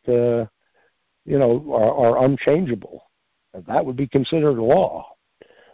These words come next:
Laws not arbitrary. Arbitrary laws are void. By definition, they're void.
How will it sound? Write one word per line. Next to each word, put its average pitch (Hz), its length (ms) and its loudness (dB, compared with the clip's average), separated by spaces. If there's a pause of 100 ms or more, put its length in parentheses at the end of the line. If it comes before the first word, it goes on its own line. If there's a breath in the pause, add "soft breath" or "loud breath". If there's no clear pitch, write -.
Laws 117 320 2
not 151 320 2
arbitrary. 127 760 -2 (400)
Arbitrary 135 560 2
laws 131 320 0
are 156 160 0
void. 160 420 -6 (1500)
By 117 140 0
definition, 135 680 0
they're 85 180 -12
void. 92 360 -14